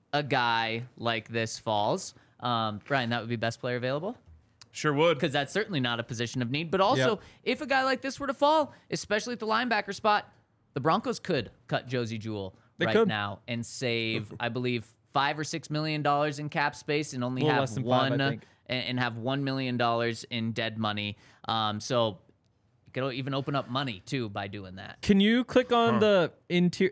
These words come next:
Speaker 3: the I O L tab? Just see what the center situation looks like.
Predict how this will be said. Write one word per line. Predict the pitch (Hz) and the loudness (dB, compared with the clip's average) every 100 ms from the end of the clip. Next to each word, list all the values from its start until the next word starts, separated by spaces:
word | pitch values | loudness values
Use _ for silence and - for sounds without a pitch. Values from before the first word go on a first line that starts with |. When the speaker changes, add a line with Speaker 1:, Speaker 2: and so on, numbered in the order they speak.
| - | 2
Speaker 3:
the | 156 - | 2 2
I | 151 165 | 2 4
O | 160 151 | 4 4
L | 147 | 2
tab? | 156 165 156 160 156 - _ _ _ 180 | 2 4 4 0 -6 -18 _ _ _ -4
Just | 147 - | -4 0
see | 165 | 2
what | 156 | 2
the | 139 | 0
center | - 139 135 | 0 2 2
situation | - 139 147 139 135 135 | 0 -2 2 2 0 -4
looks | 135 - | -4 -2
like. | 135 127 | -2 -2